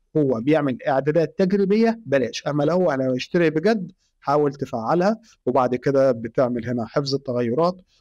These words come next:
وبكده أنت ضفت جميع طرق الدفع عندك على المتجر بتاعك من خلال ووكوميرس. بصراحة الإضافة دي جميلة جدًا، وكمان فوق هنا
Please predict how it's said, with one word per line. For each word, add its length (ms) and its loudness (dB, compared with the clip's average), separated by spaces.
وبكده 580 -2
أنت 240 -4
ضفت 460 -4
جميع 600 0
طرق 380 0
الدفع 380 -2
عندك 380 0
على 300 2
المتجر 580 -2
بتاعك 400 -2
من 160 0
خلال 480 2
ووكوميرس. 760 0
بصراحة 400 -2
الإضافة 360 -2
دي 120 -4
جميلة 280 0
جدًا، 400 0
وكمان 480 0
فوق 280 0
هنا 280 0